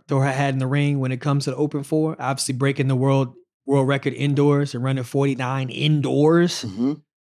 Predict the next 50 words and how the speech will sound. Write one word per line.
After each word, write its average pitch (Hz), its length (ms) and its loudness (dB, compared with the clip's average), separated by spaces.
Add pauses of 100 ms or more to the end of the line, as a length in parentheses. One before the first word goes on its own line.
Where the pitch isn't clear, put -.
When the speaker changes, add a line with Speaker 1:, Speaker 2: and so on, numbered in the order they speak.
(140)
Speaker 1:
You 147 140 0
know 147 60 2
what 143 60 0
I 143 40 2
mean? 143 200 2
Which 147 180 0
is 143 100 0
crazy 170 480 2
'cause 156 160 2
there's 143 100 2
a 143 40 2
lot 147 120 4
of 151 40 -2
people 151 220 2
who 151 80 6
wish 147 240 2
they 143 100 2
could 135 100 -2
run 143 200 2
forty-nine 139 440 0
outdoors. 123 760 -4 (520)
So 139 300 0
to 131 180 -4
be 143 200 4
able 175 180 4
to 143 60 -2
do 165 140 6
that 165 260 4
has 143 180 -2
to 139 80 -4
show 127 260 0
poise 147 460 0
and 117 80 -6
strength. 143 640 -4 (480)
Um, 120 580 -2 (240)
but 131 260 -4
I 139 100 0
think 175 420 0 (400)
right 143 260 2
now 139 260 2
for 127 180 -6
Fem, 139 480 -4 (220)
she 151 300 -2
wants 131 420 -4
to 135 80 -6
get 123 240 -6
that 123 200 -6
Olympic 123 440 -6
gold 123 300 -2
medal 117 420 -4